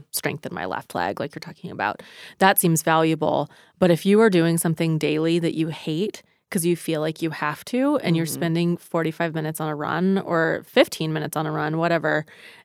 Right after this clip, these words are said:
Speaker 1: and you don't like any of it, and the thought process, the mentality that's going along with that feels like a constant drudge the whole
Speaker 2: Totally.
Speaker 1: time.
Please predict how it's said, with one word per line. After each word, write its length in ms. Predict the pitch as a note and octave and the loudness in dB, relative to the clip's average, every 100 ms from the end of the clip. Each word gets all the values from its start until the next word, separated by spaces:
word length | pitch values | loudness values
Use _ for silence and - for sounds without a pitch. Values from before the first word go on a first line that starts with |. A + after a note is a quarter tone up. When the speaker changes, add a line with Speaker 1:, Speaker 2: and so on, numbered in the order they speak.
| - | -2
Speaker 1:
and 200 | E3+ E3 | 0 4
you 120 | E3 | 2
don't 320 | D#3+ F3 F#3 - | 2 0 -2 -2
like 260 | D#3+ E3 - | -2 -4 -6
any 240 | D#3 D3 | -6 -4
of 100 | F3+ | 0
it, 300 | B3 D#4+ - _ _ _ _ | 2 2 0 _ _ _ _
and 580 | - F#3 E3+ E3 E3 - - _ _ _ | 2 4 4 2 0 -2 -12 _ _ _
the 140 | F#3+ F3+ - | 0 0 4
thought 280 | G3+ G#3+ | 4 4
process, 720 | - E3 D3 - F#2 - - - | 0 -2 0 0 0 -2 -4 -4
the 140 | G3 | 0
mentality 800 | F#3+ F#3 F3+ F#3+ G3 G3+ F3+ E3 | 2 2 2 4 6 6 4 0
that's 220 | E3+ E3 | 0 -2
going 220 | - F3 E3 | 0 0 0
along 220 | D#3+ D#3+ | -2 -2
with 160 | D#3+ | -4
that 300 | D3+ D3 D3+ - - - - _ | 0 2 2 -2 -20 -20 -20 _
feels 380 | F#3 F3 E3 | 2 4 4
like 160 | E3+ D#3+ | 0 -2
a 80 | D3 - | -6 -10
constant 680 | - F3 G3 - F#3+ F3 - | -4 0 0 0 -2 -2 -8
drudge 640 | - D#3+ G2+ - F3 - | -2 0 0 -2 -10 -8
the 100 | D#3 | -8
whole 240 | D3+ F3 E3+ | -6 -2 2
Speaker 2:
Totally. 300 | E3+ F3 E3 | 4 2 0
Speaker 1:
time. 480 | E3 D#3 D2 D#3+ | -4 -4 -4 -10